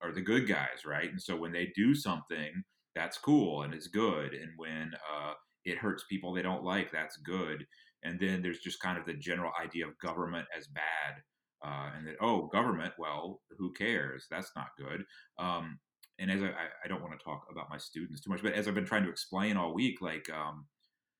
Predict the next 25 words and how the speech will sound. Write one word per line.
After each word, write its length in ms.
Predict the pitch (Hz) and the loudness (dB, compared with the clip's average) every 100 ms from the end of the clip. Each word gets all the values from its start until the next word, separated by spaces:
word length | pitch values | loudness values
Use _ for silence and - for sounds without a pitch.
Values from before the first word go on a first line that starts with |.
| _ _ _ _ _ _ 104 | _ _ _ _ _ _ 2
like, 120 | 104 | 4
all, 220 | 110 113 - | 6 6 8
all, 340 | 123 135 - - | 8 8 6 2
like, 220 | 117 - - | 2 2 -6
you 140 | - 113 | 2 4
know, 100 | 98 | 8
where 160 | 110 | 8
I'm 180 | 104 156 | 10 8
from, 340 | 160 104 90 92 | 6 6 6 6
like, 160 | 95 | 4
people 360 | - 123 110 107 | 4 4 4 4
are 320 | 98 95 98 | 6 8 8
in 180 | 98 107 | 6 6
the 80 | 107 | 8
military 640 | 98 98 98 101 95 95 92 | 8 8 6 6 6 6 4
or 240 | 90 90 | 2 0
they 220 | 90 85 | 0 0
work 280 | 85 92 92 | 0 0 2
as 200 | 90 85 - - - | 2 0 -6 -18 -6
con-, 300 | - 95 110 - | 2 4 4 0
defense 280 | 101 131 | 2 2
contractors, 760 | 139 92 73 80 65 - 69 73 | 2 0 0 0 -2 -2 -6 -4
like, 140 | 82 87 | -4 2
<laughs> 40 | |
mainly. 600 | 104 113 123 87 85 95 | 6 6 6 4 2 0